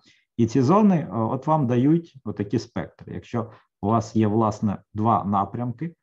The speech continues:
можна сказати, які сильно дуже відрізняються по своїм властивостям. Тому, в принципі, хоча загалом нам цікаво розподіл електронни-, електронної густини по всьому цьому оберненому просторі,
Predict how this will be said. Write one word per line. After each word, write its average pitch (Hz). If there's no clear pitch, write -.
можна 123
сказати, 123
які 131
сильно 160
дуже 117
відрізняються 104
по 98
своїм 104
властивостям. -
Тому, 92
в -
принципі, 104
хоча 104
загалом 104
нам 95
цікаво 104
розподіл 98
електронни-, 98
електронної 101
густини 101
по 104
всьому 175
цьому 101
оберненому 95
просторі, 90